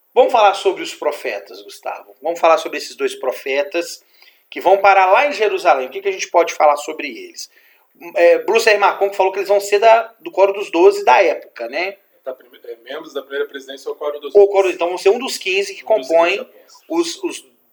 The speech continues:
Speaker 1: quinze profetas, videntes e reveladores, como a gente conhece eles na Igreja de Jesus Cristo dos Santos dos Últimos Dias. E aí?
Speaker 2: É, eles vão ter o poder selador, e isso vai garantir que Jerusalém não seja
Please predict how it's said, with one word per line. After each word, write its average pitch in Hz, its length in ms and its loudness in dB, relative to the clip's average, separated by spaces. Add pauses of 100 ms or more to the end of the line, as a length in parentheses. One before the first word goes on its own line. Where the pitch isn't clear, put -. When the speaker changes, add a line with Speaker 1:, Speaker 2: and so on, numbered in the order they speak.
(160)
Speaker 1:
quinze 220 360 -4
profetas, 196 640 0
videntes 170 300 -4
e - 20 -4
reveladores, 156 420 0
como 160 140 -12
a 151 40 -8
gente 156 360 -12 (220)
conhece 151 340 -4
eles 139 120 -10
na 151 80 2
Igreja 131 340 -4
de 131 80 -14
Jesus 135 280 -10
Cristo 135 300 -16
dos 139 160 -16
Santos 127 240 -12
dos 123 80 -20
Últimos 139 400 -10
Dias. - 280 -20 (260)
E 170 120 2
aí? - 320 -4 (1800)
Speaker 2:
É, 170 200 -12 (240)
eles 135 300 -8
vão 151 240 0
ter 143 100 -2
o 135 100 -4
poder 131 240 -2
selador, 135 800 0 (1080)
e 135 220 -6
isso 165 300 -2
vai 156 440 4
garantir 160 640 4
que 165 80 -10
Jerusalém 156 640 -2
não 156 140 -8
seja 131 720 -6